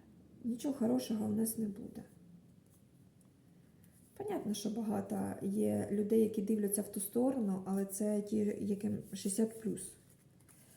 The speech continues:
Є, звісно, і молоді, ну, я не знаю, що у них в голові, взагалі неадеквати.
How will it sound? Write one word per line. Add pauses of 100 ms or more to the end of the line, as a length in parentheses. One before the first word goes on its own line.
(560)
Є,
звісно,
і
молоді, (120)
ну, (400)
я
не
знаю,
що
у
них
в
голові, (160)
взагалі
неадеквати.